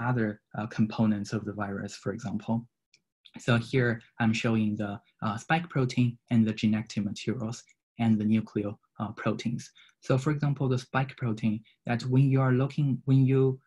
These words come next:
uh, need to create a spike protein, you're definitely not gonna find the, uh, the shape in this, uh, regular shape panel, because here is just very basic, uh,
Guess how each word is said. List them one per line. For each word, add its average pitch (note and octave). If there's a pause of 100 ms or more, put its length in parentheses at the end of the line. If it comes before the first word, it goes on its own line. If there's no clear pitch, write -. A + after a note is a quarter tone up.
(180)
uh, A2+
need A#2+
to B2
create A2+
a A#2+
spike A#2
protein, A2+ (200)
you're A#2+
definitely C3+
not A#2
gonna A2+
find G#2+
the, G2+ (260)
uh, G2+
the G#2
shape G#2 (180)
in A2
this, G#2 (240)
uh, G#2 (240)
regular G#2+
shape -
panel, B2 (400)
because A2+
here A#2
is G#2+
just -
very A#2+ (140)
basic, B2+ (300)
uh, G#2